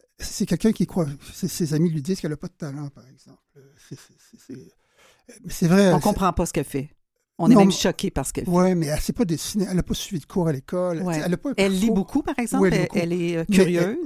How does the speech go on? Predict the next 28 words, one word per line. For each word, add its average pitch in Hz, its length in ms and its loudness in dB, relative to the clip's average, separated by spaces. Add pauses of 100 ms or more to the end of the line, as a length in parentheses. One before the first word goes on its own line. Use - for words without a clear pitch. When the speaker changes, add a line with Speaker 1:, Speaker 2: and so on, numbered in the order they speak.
(140)
Speaker 1:
elle, 202 60 -6
c'est - 120 -10
autodidacte, 151 560 -2
mais 175 80 -2
elle 165 120 2
a - 40 0
pas 240 160 -4
le 185 60 0
parcours, 156 520 -6
euh, 139 140 -6 (460)
puis - 200 -4
elle 165 80 -8
fait 240 160 2
le, 190 100 2 (100)
je 156 100 -10
voulais 208 140 2
un 208 40 0
personnage 185 360 -2
qui - 80 -12
faisait 175 220 0
le 170 60 0
pont 202 160 -2
justement 165 300 -2
à 151 60 4
l'art 151 260 2
ancien 151 340 -2
ou 165 80 0
l'art 156 300 -2